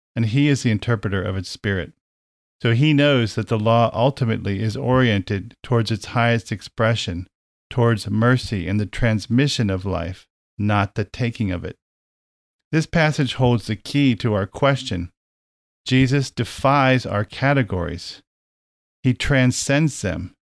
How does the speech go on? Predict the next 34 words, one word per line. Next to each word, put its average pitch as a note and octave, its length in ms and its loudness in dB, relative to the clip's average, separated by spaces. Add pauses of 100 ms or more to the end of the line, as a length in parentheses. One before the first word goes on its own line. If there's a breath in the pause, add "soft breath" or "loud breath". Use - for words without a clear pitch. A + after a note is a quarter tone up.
(160)
He D3 140 2
is C#3 180 0
the G#2+ 120 0
Logos. G#2+ 720 0
He B2+ 160 2
is B2 140 2
the A#2 100 -2
second C#3 540 -2
person A#2+ 400 -2
of A2 140 -2
the G2+ 80 -4
Trinity. A#2 580 -2 (500)
He B2 80 0
uses, C3 640 2 (100)
he B2+ 360 2
can C#3 200 2
use C3+ 340 2
his A2+ 220 0
spit - 420 -2
to A#2 80 -2
heal C#3 380 0
people - 500 -6 (360)
because A#2 320 -2
every C3 440 -2
aspect A2+ 600 -2
of G#2 80 -4
his G#2+ 160 0
sacred A2+ 440 -2
humanity G#2+ 580 0
has G2+ 340 -2
the F#2+ 280 -6
dunamis G#2 720 0
of G#2 200 -6
life, F#2+ 420 -2